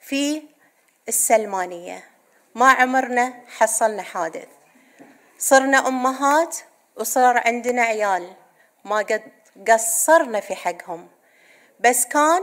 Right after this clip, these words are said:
في شيء وايد مهم بالنسبة للمرأة البحرينية، إن هي أثبتت إن هي قادرة إن تكون في بعض الأحيان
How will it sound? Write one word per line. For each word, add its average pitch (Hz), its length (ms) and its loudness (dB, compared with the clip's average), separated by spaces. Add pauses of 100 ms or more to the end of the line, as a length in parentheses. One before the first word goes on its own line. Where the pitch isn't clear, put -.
(160)
في 285 260 -4
شيء 294 300 0
وايد 302 420 4
مهم 285 340 -6
بالنسبة 254 480 -2
للمرأة 226 440 0
البحرينية، 180 840 -8 (840)
إن 254 220 0
هي 294 580 0 (120)
أثبتت 277 960 0 (800)
إن 240 260 -2
هي 269 640 0
قادرة 196 600 4 (640)
إن 233 340 -2
تكون 285 440 -4 (340)
في 247 140 -4
بعض 311 380 8
الأحيان 247 760 2